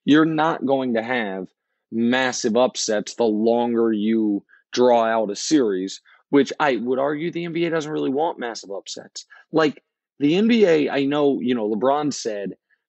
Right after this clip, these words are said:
"Fire the play-in guy." And then there was articles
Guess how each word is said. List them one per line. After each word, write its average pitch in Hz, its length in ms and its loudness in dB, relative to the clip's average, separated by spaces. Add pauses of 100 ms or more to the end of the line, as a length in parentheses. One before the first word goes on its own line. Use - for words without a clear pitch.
(100)
"Fire 143 260 4
the 120 120 -4
play-in 104 480 -6
guy." 78 140 -10 (640)
And 127 440 -2
then 127 120 0
there 123 120 2
was 117 140 0
articles 120 500 2